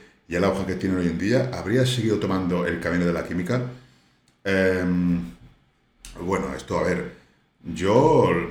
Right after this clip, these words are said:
mi objetivo no era competir, ¿vale? Mi objetivo era conseguir el máximo desarrollo muscular posible, ser una bestia, ser, ser enorme. Y, y entonces me hubiera dado igual que hubiera existido esta federación, que no. En mi caso me hubiera dado igual, porque yo ya digo que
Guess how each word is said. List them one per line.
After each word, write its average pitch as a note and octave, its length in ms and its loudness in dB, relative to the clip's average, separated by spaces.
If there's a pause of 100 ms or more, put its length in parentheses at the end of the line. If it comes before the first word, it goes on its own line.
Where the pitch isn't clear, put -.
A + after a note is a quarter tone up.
(120)
mi E2 140 -6
objetivo A2 480 0
no A2+ 100 8
era G2 180 4
competir, D#2 440 -2
¿vale? G#2 420 -2
Mi F2 140 -6
objetivo F#2+ 340 -4
era G2 120 2
conseguir G2+ 640 -2 (420)
el D2+ 180 -10
máximo G2+ 420 2
desarrollo G2 380 0
muscular F#2+ 400 -2
posible, F2+ 380 -4
ser G2+ 200 -2
una G#2 220 -2
bestia, G#2 460 -2
ser, F#2 340 -2
ser A2 180 0
enorme. F2+ 340 0 (580)
Y, G2+ 80 -4
y G2 960 -2
entonces F#2 600 -4
me F2+ 260 -2
hubiera F2 200 0
dado F#2 160 2
igual G2+ 420 2
que - 80 -8
hubiera F2+ 160 0
existido F#2 320 -6
esta - 160 -6
federación, F#2+ 540 -2
que D#2+ 140 -8
no. G#2 540 -4 (720)
En F#2+ 100 -4
mi F2 80 0
caso A#2 240 2
me A2 60 0
hubiera F2 160 0
dado D2 100 -2
igual, D#2 180 -2
porque D#2 240 -6
yo F2+ 160 0
ya F2 120 0
digo F2+ 200 2
que F#2+ 320 0